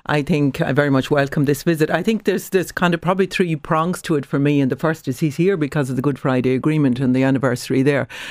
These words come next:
and I think that's enormously important, and I think his visit to the North was, and the messages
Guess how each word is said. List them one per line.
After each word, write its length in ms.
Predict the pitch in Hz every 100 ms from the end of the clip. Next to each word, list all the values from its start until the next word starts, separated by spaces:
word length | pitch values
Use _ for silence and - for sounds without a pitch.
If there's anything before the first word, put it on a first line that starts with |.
| -
and 140 | - 135
I 60 |
think 200 | 135 139
that's 220 | 139 135
enormously 480 | 143 139 139 131 135
important, 600 | 127 120 143 147 123 123
and 140 | 131 131
I 80 |
think 200 | 131 139
his 120 | 131 123
visit 300 | 139 127 123
to 100 | 127
the 100 | 135
North 360 | 143 139 -
was, 180 | 120 123
and 100 | 127
the 60 | 131
messages 540 | 151 151 131 135